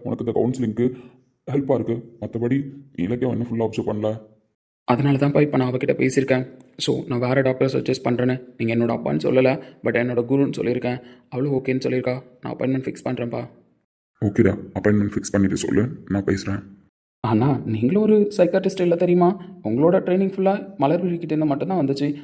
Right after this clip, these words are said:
Speaker 2: மலர்விழி மட்டும் உங்களுக்கு ஹண்ட்ரட் பர்சன்ட் ட்ரைனிங் கொடுத்துருக்காங்கல்ல, அப்படி இருக்கும்போது நீங்க மட்டும் எனக்கு இதுக்கு டென் பர்சன்ட் ட்ரைனிங் கொடுத்தீங்க?
Speaker 1: ஆமா, மிஸ்டர் ராஜேஷ்குமார், நானும் ஒரு சைக்காட்ரிஸ்ட் இல்ல தான். But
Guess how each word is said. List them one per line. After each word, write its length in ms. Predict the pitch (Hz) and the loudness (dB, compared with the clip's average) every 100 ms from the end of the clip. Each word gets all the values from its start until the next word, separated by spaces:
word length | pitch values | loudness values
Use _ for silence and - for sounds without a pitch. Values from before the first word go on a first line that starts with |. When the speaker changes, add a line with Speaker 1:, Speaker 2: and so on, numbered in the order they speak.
| - | -10
Speaker 2:
மலர்விழி 360 | 123 151 226 220 | -4 -2 0 0
மட்டும் 240 | 208 233 | 2 2
உங்களுக்கு 320 | 220 185 175 | 2 0 0
ஹண்ட்ரட் 220 | 156 170 190 | 0 0 0
பர்சன்ட் 300 | 196 220 - - | 0 0 -4 -4
ட்ரைனிங் 260 | 180 190 165 | -2 -2 -2
கொடுத்துருக்காங்கல்ல, 560 | 147 156 127 117 120 170 - | -4 -6 -4 -2 0 -2 -6
அப்படி 320 | - 127 123 | -8 -6 -2
இருக்கும்போது 320 | 202 226 220 226 | 0 2 2 2
நீங்க 220 | 196 220 | 0 0
மட்டும் 200 | 226 226 | 0 0
எனக்கு 180 | 208 208 | 0 -2
இதுக்கு 200 | 202 202 | -2 -2
டென் 100 | 208 | -2
பர்சன்ட் 280 | 208 208 208 | -2 -2 -2
ட்ரைனிங் 240 | 190 190 | -2 -2
கொடுத்தீங்க? 280 | 180 190 185 208 - - - _ _ _ _ - | -4 -4 -4 -6 -10 -20 -20 _ _ _ _ 6
Speaker 1:
ஆமா, 260 | 107 90 95 | 8 6 2
மிஸ்டர் 260 | 92 - | 0 2
ராஜேஷ்குமார், 640 | 98 98 104 - 120 196 - | 4 4 2 4 4 4 0
நானும் 260 | - 139 131 | 0 4 4
ஒரு 140 | - | 2
சைக்காட்ரிஸ்ட் 500 | 101 95 87 98 - | 0 0 -2 -4 -4
இல்ல 160 | 101 95 | -4 -2
தான். 340 | 95 92 - - _ _ _ _ _ - | -4 -6 -10 -20 _ _ _ _ _ 8
But 120 | 101 | 8